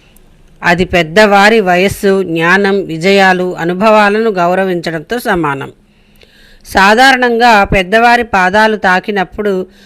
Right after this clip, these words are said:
వారి ఆలోచనలు, స్పందనలు, వాటి నుండి వచ్చే పదాలు చాలా శక్తివంతంగా ఉండటం వల్ల చిన్నవారికి లాభం చేకూరుతాయి.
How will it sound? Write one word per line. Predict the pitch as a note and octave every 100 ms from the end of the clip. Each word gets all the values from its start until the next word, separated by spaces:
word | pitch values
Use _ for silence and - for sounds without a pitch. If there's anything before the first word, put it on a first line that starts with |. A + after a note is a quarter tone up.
| _ -
వారి | F3+ G3 A3
ఆలోచనలు, | F#3 F3 F#3 A3+ A3+ A3 G3 F#3+ F#3+
స్పందనలు, | F#3+ - F3+ G3+ G#3+ G#3 F3+ F3+ F3+ - _ _ _ - - -
వాటి | A#3 G3+ A3 A3
నుండి | A3 B3 C4
వచ్చే | A3 G3+ - A3+
పదాలు | A3+ F#3 F3+ G3+ G3+ F#3+
చాలా | F3+ F3+ F3+ G3
శక్తివంతంగా | G3 F#3 - - A#3 G3+ F3+ G3+ G3 G3+
ఉండటం | F3+ F3+ E3+ G3 G3 F4+ _ _ _ _ _
వల్ల | F3 F3+ G#3+ F3 E3 - _ _ - A#3
చిన్నవారికి | A#3 C#4 B3+ G3 F3+ G3
లాభం | G#3 E3+ F3 G3 B3
చేకూరుతాయి. | A#3 G#3 F3+ F#3+ F3+ D#3 D#3+ B2+ C3+ G3+